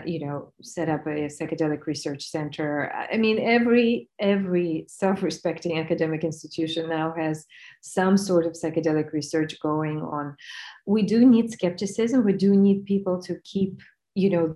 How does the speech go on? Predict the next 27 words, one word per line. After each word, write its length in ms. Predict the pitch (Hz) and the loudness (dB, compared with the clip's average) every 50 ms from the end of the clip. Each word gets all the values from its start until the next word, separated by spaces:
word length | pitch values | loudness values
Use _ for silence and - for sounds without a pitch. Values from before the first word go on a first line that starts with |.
| _ - | _ 0
this 360 | 165 170 170 170 - - - - - - - - _ _ _ _ _ - | 2 2 2 2 -2 -12 -18 -20 -20 -20 -20 -20 _ _ _ _ _ -10
claims, 640 | - - 185 185 185 180 180 180 180 180 180 180 - - _ - | -2 0 2 4 6 6 4 4 2 0 -2 -6 -12 -16 _ -8
uh, 340 | - 170 165 160 156 156 151 - - _ - | -4 -4 -2 -2 -2 -2 -4 -6 -10 _ -4
in 200 | - 180 160 160 | -2 -2 -2 -2
check. 440 | 160 - - 175 165 196 254 - - - _ _ _ - - - - - _ _ _ _ _ - | -4 -4 -2 -2 -2 -2 -2 -4 -8 -20 _ _ _ -20 -20 -20 -20 -20 _ _ _ _ _ -2
Uh, 440 | 190 185 180 180 175 175 170 170 170 165 - - _ _ _ _ _ _ _ _ _ _ _ _ _ _ _ - 113 - - | 0 2 4 4 4 4 4 2 0 -2 -6 -12 _ _ _ _ _ _ _ _ _ _ _ _ _ _ _ -18 -10 -2 2
and 220 | 233 233 233 233 | 2 4 4 2
some 240 | 233 - 311 294 277 | 2 2 2 4 4
people 240 | 294 302 - 269 247 | 4 2 4 4 4
are 60 | 233 | 4
more 180 | 226 214 202 226 | 4 2 0 0
flexible 560 | - - 233 233 233 - 220 202 196 202 196 | 0 0 -2 -2 -2 -4 -6 -2 0 0 2
than 240 | 190 196 185 185 175 - | 2 0 -2 -2 -2 -4
others. 640 | 180 175 175 196 233 277 339 392 - - - - _ _ _ - - - - - _ - _ _ - | -4 -2 -2 0 0 0 0 -2 -6 -14 -20 -20 _ _ _ -20 -20 -20 -20 -20 _ -20 _ _ -4
Uh, 480 | - 202 202 202 196 190 190 190 185 180 180 - - | 0 2 4 4 4 4 4 2 0 -2 -4 -8 -8
but 240 | - 190 208 202 196 | -4 0 2 4 4
I 120 | 196 196 | 4 2
think 380 | 190 - - 226 220 220 214 214 - - - _ _ _ - | 2 0 -2 -2 -2 -2 -4 -8 -12 -16 -18 _ _ _ -2
as, 520 | 208 196 196 196 185 190 - - - - _ _ _ _ _ _ _ _ - - _ _ _ _ _ _ _ _ _ - - | 2 4 4 4 2 2 -2 -12 -16 -20 _ _ _ _ _ _ _ _ -20 -20 _ _ _ _ _ _ _ _ _ -10 -6
uh, 40 | 190 | -4
you 200 | 208 214 220 226 | -2 0 2 2
know, 320 | 185 180 165 175 170 - - | 2 2 2 0 0 -2 -2
uh, 320 | 76 - 170 - - 160 - _ - 175 170 | -4 -4 -4 -6 -8 -10 -12 _ -6 -2 2
there, 240 | 202 233 226 208 202 | 2 4 4 4 4
there 100 | 208 214 | 4 4
will 160 | 208 214 202 | 4 4 4
always 440 | 196 202 214 220 220 220 220 202 220 | 4 4 4 2 0 0 -2 -2 -6